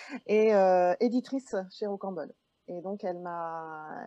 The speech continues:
elle m'a dit, « Ah, ton texte m'intéresse. » Et donc, j'ai proposé la version, euh, que j'avais publiée, euh, sur Plume d'Argent,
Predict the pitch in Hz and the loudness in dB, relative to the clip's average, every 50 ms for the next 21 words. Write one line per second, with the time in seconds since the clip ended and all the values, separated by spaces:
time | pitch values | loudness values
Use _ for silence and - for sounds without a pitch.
0 | - - 156 151 151 160 - 202 269 254 - - - 240 233 - 220 214 - - | -12 -12 -10 -10 -10 -6 -4 -4 -4 -2 -4 -6 -8 -8 -6 -4 -6 -6 -4 -4
1 | - 254 233 214 208 208 208 190 180 202 214 247 285 269 - - 208 180 196 202 | -2 -2 -2 -2 -4 -4 -4 -2 2 2 4 4 2 0 -2 -6 -4 -4 -4 -6
2 | - 214 - - - 208 - 214 208 185 208 202 190 185 175 180 185 - - - | -6 -6 -6 -6 -8 -8 -4 -4 -4 -2 -2 -4 -4 -4 -6 -6 -8 -10 -12 -14
3 | 208 202 196 185 170 165 165 196 180 185 180 175 175 _ - 185 175 175 170 175 | -12 -10 -8 -8 -8 -10 -10 -12 -12 -12 -12 -12 -12 _ -18 -20 -20 -18 -12 -10
4 | 190 196 185 180 165 170 - 190 - - 208 202 190 190 175 175 180 190 208 220 | -8 -6 -6 -6 -8 -10 -14 -16 -12 -10 -8 -6 -4 -4 -4 -4 -6 -6 -6 -6
5 | 233 240 | -6 -8